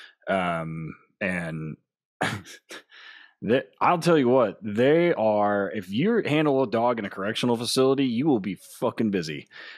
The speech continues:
<laughs> Much busier than a road handler will be at finding drugs. Uh, I think it's probably easier to find drugs in jail than it <laughs> is in the street,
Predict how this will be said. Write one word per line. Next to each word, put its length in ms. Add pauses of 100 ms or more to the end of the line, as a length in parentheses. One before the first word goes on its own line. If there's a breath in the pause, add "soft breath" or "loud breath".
(160 loud breath)
<laughs> 480
Much 580
busier 440
than 320
a 120
road 260
handler 340
will 180
be 220 (460 loud breath)
at 260
finding 380
drugs. 400
Uh, 720 (100)
I 100
think 120
it's 100
probably 280
easier 180
to 60
find 220
drugs 280
in 100
jail 260
than 120
it 160
<laughs> 0
is 260
in 80
the 60
street, 680